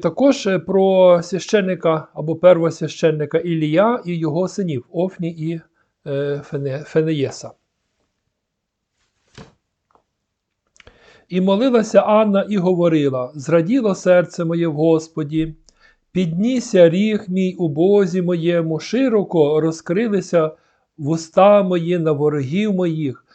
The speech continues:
бо я радію у спасінні Твоєму. Немає настільки святого,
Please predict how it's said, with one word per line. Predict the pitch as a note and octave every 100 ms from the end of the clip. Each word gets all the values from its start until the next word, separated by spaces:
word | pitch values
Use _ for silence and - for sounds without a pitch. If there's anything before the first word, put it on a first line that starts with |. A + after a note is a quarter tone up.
| _ _ -
бо | D3
я | D3 G3 A#3
радію | G3 D#3 D3 G3 G#3+ F#3+ G3
у | F#3 D#3+
спасінні | D#3+ - D3+ C#3 - D#3+ D#3+ D#3 D3+ D3+ _
Твоєму. | - C3+ C#3+ C3+ C3+ C3 B2+ - _ _ _ _ _ _ _
Немає | D#3+ F#3+ C4+ A#3+ F#3+
настільки | F#3 F#3 G3+ F3 F3 E3
святого, | - D#3+ D#3 F#3+ A3 E3 C3+ B2